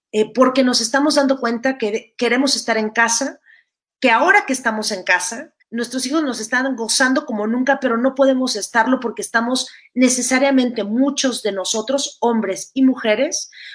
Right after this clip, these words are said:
conectados tiempo completo de ocho de la mañana a ocho de la noche, a veces sin tiempos para comer, con juntas cuando se les da la gana, y esto no debe de ser así, ¿no? Tenemos que buscar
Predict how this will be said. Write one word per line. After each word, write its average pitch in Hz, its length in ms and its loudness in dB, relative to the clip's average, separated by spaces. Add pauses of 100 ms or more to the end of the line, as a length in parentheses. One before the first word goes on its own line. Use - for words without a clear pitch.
(120)
conectados 269 1040 4 (420)
tiempo 294 360 0
completo 247 640 -2
de 214 360 -4 (220)
ocho 269 280 2
de 262 60 0
la 247 60 -2
mañana 240 720 2
a 208 240 2
ocho 254 280 0
de 247 100 -4
la 196 140 -2
noche, 226 460 -2
a 240 100 2
veces 269 280 0
sin 233 140 -6
tiempos 233 300 -6
para 196 240 -4
comer, 214 320 -2
con 214 180 -4
juntas 285 480 0
cuando 226 180 -6
se 214 120 -6
les 196 180 -4
da 220 100 4
la 226 140 4
gana, 226 420 0 (1040)
y 269 200 4
esto 285 240 4
no 277 140 2
debe 262 260 6
de 220 100 -2
ser 226 260 -2
así, - 560 -6 (500)
¿no? 254 340 -2 (220)
Tenemos 269 500 4
que 277 80 0
buscar 226 680 2